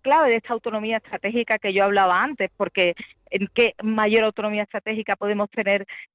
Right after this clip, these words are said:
que poder garantizar el alimento, eh, para nuestra población, ¿no?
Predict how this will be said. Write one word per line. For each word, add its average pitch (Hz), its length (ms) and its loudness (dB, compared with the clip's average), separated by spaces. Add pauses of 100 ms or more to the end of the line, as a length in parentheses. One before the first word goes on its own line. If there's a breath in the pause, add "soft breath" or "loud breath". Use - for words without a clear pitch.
que 214 180 4
poder 214 340 2
garantizar 202 880 0
el 202 180 0
alimento, 202 760 2 (340 loud breath)
eh, 202 480 4
para 196 200 2
nuestra 202 260 -2
población, 185 760 0
¿no? 294 200 -2